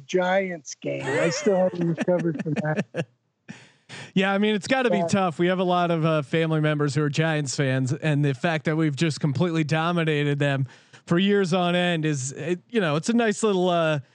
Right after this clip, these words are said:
Speaker 2: it's a thing to have in your back pocket in case they start, you know, trying to talk trash. You can always pull out the fact that we've dominated them for, uh, years on end. Dad, what's your take on, uh,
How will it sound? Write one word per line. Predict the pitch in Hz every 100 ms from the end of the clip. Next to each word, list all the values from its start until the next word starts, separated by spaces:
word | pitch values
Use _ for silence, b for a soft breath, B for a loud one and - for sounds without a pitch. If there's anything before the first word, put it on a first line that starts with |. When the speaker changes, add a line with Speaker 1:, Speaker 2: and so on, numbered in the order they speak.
| b b _ -
Speaker 2:
it's | 214 233
a |
thing | 208 240 214
to | 202
have | 196
in | 180
your | 175
back | 185 165 143
pocket | 180 165 160
in | 143
case | 135 160 147
they | 156
start, | 139 - 156 143 143
you | 165
know, | 127
trying | 123 151 143
to |
talk | 127 127 123
trash. | - 135 120 -
You |
can | 135
always | 139 123
pull | - 147
out | 139
the | 127
fact | 156 139 127
that | 143
we've | 143 143 123 b b b _
dominated | 180 196 208 202 175 156 160
them | 156 156 156
for, | - 170 170
uh, | 165 156
years | 170 196 190 160
on | 175 175
end. | 190 190 165 b b b b _ -
Dad, | 226 214
what's | 262 302
your | 262
take | - 220 196 - -
on, | 190 196 190 185
uh, | 185 180 180 175 185